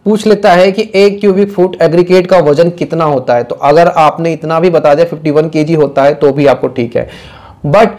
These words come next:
यहाँ पे अगर आप एक बात और ऐड कर दोगे कि, "सर ये वजन difference का differ करता है density के ऊपर।" आपका density सोलह सौ से अठारह सौ के बीच में होती है, अगर इसमें डेंसिटी कितनी है उस हिसाब से वजन difference करता है। अगर आप इसको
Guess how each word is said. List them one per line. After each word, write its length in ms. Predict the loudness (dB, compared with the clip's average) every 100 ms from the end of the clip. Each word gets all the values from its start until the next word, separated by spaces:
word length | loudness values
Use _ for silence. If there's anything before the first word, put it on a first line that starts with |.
| -8
यहाँ 220 | -4 -2 -2
पे 120 | -2
अगर 200 | 0 0
आप 180 | -2 -2
एक 200 | -2 2
बात 180 | 0 2
और 140 | -2
ऐड 220 | 0 -2
कर 160 | 0 -2
दोगे 240 | 0 -4
कि, 120 | -6 -8
"सर 380 | -2 0 0 -2 -20 _ _ -4
ये 160 | 0
वजन 340 | 4 4 2 -4
difference 420 | -6 -6 -2 -4 0
का 120 | -2
differ 240 | 0 -2
करता 280 | 0 0 2
है 240 | 2 0 -4
density 460 | -2 -2 -2 -4 0
के 60 | 0
ऊपर।" 420 | 0 -2 -4 -4 -10 -8
आपका 220 | -2 0
density 680 | 2 2 2 0 2 0 -2 -18 _ _ _ _ _
सोलह 280 | -4 2 2
सौ 100 | 2
से 80 | 0
अठारह 200 | 2 2
सौ 120 | 2
के 60 | 0
बीच 200 | 0 0
में 60 | 0
होती 260 | 0 0 2
है, 160 | 0
अगर 240 | 0 0 0
इसमें 240 | 0 -2
डेंसिटी 400 | 2 0 0 -2
कितनी 300 | -2 -2 0
है 60 | -2
उस 160 | -2 -4
हिसाब 260 | 0 0
से 160 | 0 -2
वजन 320 | 0 -2 -2 -6 -12
difference 300 | -6 -6 -4
करता 280 | -4 -2 -4
है। 140 | -4 -10 -20 -20 -6
अगर 180 | 2 4
आप 120 | 2
इसको 200 | 0 0